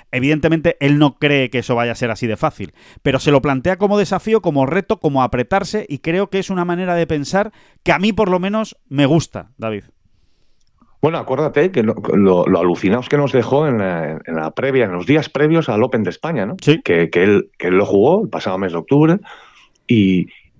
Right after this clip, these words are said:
Speaker 2: con una tranquilidad y una naturalidad pasmosas nos dijo, "No, yo, a ver, yo vengo aquí a ganar. Eh, ¿qué queréis que os diga, no? Creo que mi juego ahora mismo está bien", etcétera, etcétera, etcétera, ¿no?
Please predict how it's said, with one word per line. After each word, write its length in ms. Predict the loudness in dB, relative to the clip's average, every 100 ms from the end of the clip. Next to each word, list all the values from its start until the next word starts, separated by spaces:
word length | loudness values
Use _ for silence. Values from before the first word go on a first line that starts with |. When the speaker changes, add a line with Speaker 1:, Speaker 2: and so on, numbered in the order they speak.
| _ _ _ _ -2
Speaker 2:
con 160 | 0 2
una 180 | 2
tranquilidad 800 | 0 -4 -2 0 2 0 -2 -4
y 60 | -4
una 140 | -4 -4
naturalidad 540 | -2 0 2 2 0
pasmosas 640 | -4 -4 -4 -2 -4 -4 -2
nos 280 | 2 2 2
dijo, 380 | 2 2 0 -2 -18 -10 0
"No, 260 | 2 2
yo, 540 | 2 4 4 4 0 -4 -12 -8
a 100 | -2
ver, 340 | 0 -2 -8 -2
yo 180 | 2
vengo 200 | 2 2
aquí 180 | -2 -4
a 80 | -6
ganar. 440 | -6 -6 -6 -10 _
Eh, 340 | -18 -14 -14 -14 -18 _ _ _ _ -4
¿qué 120 | -2
queréis 200 | 0 0 0
que 100 | 0
os 100 | 2
diga, 240 | 2 0
no? 220 | -4 -6 -4 -4 -6 _ _
Creo 220 | -4 -2
que 80 | -2
mi 80 | 0
juego 180 | 0 0
ahora 140 | 0
mismo 160 | -2 -4
está 220 | -4 -2
bien", 500 | 0 2 2 0 -2 -6
etcétera, 420 | -2 -2 0 -4
etcétera, 340 | -2 -2 -2
etcétera, 360 | -2 -4 -4
¿no? 100 | -6